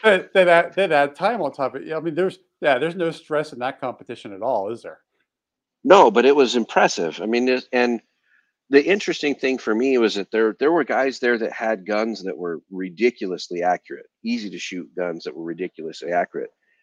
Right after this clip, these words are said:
Speaker 2: that they couldn't engage the targets because the dust that was blowing around was mucking up the action enough it wouldn't cycle.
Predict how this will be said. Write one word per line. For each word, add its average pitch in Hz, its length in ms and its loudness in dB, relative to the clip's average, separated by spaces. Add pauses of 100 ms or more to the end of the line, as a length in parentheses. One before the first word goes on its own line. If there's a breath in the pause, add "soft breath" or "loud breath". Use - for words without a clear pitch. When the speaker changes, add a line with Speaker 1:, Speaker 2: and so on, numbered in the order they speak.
(200)
Speaker 2:
that 101 160 -4
they 87 140 0 (100)
couldn't 147 380 0
engage 110 460 0
the 90 100 -8
targets 95 500 0
because - 360 -10
the - 220 -8
dust 95 280 0
that 110 140 -8
was 117 120 -2
blowing 113 320 4
around 113 380 0 (100)
was 90 180 -4
mucking 101 320 -4
up 98 140 -2
the 85 140 0
action 90 380 -2
enough 80 240 -6
it 78 80 -4
wouldn't - 240 -8
cycle. - 440 -8